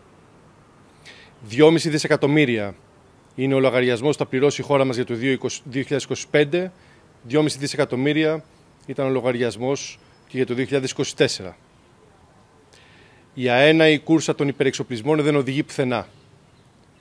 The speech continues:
Φέρνει μόνο φτώχεια, δυστυχία και καταστροφή στους λαούς. Η Νέα Αριστερά, από την πρώτη στιγμή, πήρε ξεκάθαρη θέση. Πέρυσι, μόνοι μας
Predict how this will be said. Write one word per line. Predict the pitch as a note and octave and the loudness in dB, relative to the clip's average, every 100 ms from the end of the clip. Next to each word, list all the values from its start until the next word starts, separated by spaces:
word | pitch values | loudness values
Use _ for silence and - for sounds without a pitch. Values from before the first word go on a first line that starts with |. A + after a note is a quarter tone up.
| _ _ _ _ | _ _ _ _
Φέρνει | - C3 | -4 -2
μόνο | C3+ C3+ B2+ | 0 0 -2
φτώχεια, | - D#3+ D#3+ F3 | 0 4 4 4
δυστυχία | C#3 C3+ A#2+ - D#3 E3 - - - | -4 -4 -8 -2 0 0 -4 -20 -6
και | D#3 | 0
καταστροφή | D3+ C#3+ C3+ C3+ - D#3 | 2 2 0 -2 -2 -2
στους | C#3 | 0
λαούς. | C3 B2 G2 - - _ _ - _ _ - _ _ _ - | 2 2 0 -12 -20 _ _ -20 _ _ -20 _ _ _ -8
Η | C3 | 2
Νέα | D3+ | 6
Αριστερά, | E3+ D3+ D3+ C3+ D3 F#3+ - _ - - | 6 4 4 6 4 2 -6 _ -20 -6
από | C#3 C3+ - | -4 -2 -2
την | A#2+ | 4
πρώτη | F3 F#3+ | 4 4
στιγμή, | - C3+ C3 C#3+ F3+ - - - - | -2 -4 -2 -2 -4 -12 -20 -20 0
πήρε | E3+ F3 | 2 4
ξεκάθαρη | D#3+ E3+ D#3 D#3 | 2 2 4 0
θέση. | C3 B2 - - - - - - _ - - - - - - | 0 -4 -4 -12 -18 -20 -20 -20 _ -20 -20 -20 -20 -14 2
Πέρυσι, | D#3 D#3 D3 F#3+ G#3+ - - - - - | 4 6 2 -4 -8 -10 -20 -20 -20 -8
μόνοι | C#3+ F3 F#3+ D#3 | 4 6 8 6
μας | E3 G3 - | 4 0 -4